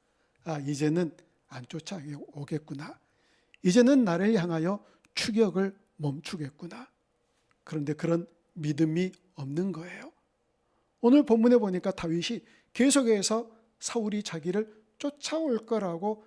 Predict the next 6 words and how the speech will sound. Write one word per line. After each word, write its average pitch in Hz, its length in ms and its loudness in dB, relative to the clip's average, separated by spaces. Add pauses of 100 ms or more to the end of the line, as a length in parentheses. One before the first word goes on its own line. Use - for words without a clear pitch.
그렇게 170 400 -10 (160)
생각을 220 880 -4
하고 220 260 -8
있는 165 300 -6
거예요. 160 360 -16 (880)
그런데 143 480 0